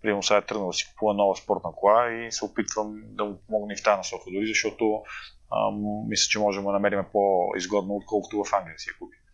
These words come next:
Пак с десен волан. Та, въобще за такива неща си говориме. А, друго, говориме си за храна, примерно. Той обича много се храни, различни видове храна, обича много българската кухня, обича арабска кухня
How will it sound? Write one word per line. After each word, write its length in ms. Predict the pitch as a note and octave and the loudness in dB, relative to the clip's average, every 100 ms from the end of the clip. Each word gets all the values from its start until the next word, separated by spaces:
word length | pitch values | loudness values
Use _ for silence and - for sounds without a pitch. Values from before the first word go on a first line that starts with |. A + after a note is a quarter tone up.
| _ C#3 | _ -4
Пак 160 | - F2+ | -2 -2
с 100 | - | -4
десен 280 | F2 - D#2 | -6 -6 -8
волан. 220 | D#2 E2 - | -12 -12 -4
Та, 100 | C3 | 2
въобще 380 | B2+ D3 D3 D3 | 4 4 2 0
за 140 | D3 B2+ | -2 -6
такива 260 | B2+ C#3 | 0 2
неща 220 | A#2+ - F#2 | 2 0 -4
си 160 | - | -4
говориме. 460 | F#2 F#2 G2 A#2 A#2 - - - - - | -2 0 2 0 -2 -4 -6 -6 -10 -4
А, 80 | A2+ A2+ A2+ A2 A2 A2+ A2 - - | 2 4 4 4 2 0 -6 -20 -8
друго, 440 | A2+ A2 A2+ A2+ | 0 2 0 -2
говориме 420 | A2 A2 A2 G#2+ G2 | -4 2 2 2 -2
си 140 | A2 | -2
за 400 | G2+ G#2+ G#2+ G#2+ G2 - - - | 2 4 4 4 -2 -16 -10 0
храна, 340 | G#2+ G#2+ G#2+ - | 2 4 2 0
примерно. 300 | F2 F2 F2+ | -12 -14 -6
Той 120 | G2+ | -2
обича 260 | F#2+ G2 G2+ | 0 0 -2
много 300 | F#2+ E2 - | -2 -4 -2
се 200 | - G2+ | 0 0
храни, 280 | - F2+ E2 D#2+ - | 0 -2 -2 -10 -6
различни 420 | F#2+ F#2 F#2 F#2+ | -2 2 2 0
видове 260 | F#2 F2+ E2+ | -4 -4 -4
храна, 260 | - F#2+ | -2 0
обича 240 | F#2+ F#2+ F#2+ | 0 -2 -2
много 160 | F#2+ | -2
българската 340 | F2+ F2+ - - | -4 -6 -8 -8
кухня, 300 | - F2+ F#2 F#2+ - - - - - - | -8 -8 -10 -18 -14 -12 -12 -14 -16 -6
обича 280 | G2 F#2 G2 | -2 4 4
арабска 380 | F#2 - F#2 | 4 2 -10
кухня 400 | - F2+ F2 F2+ | -10 -10 -10 -12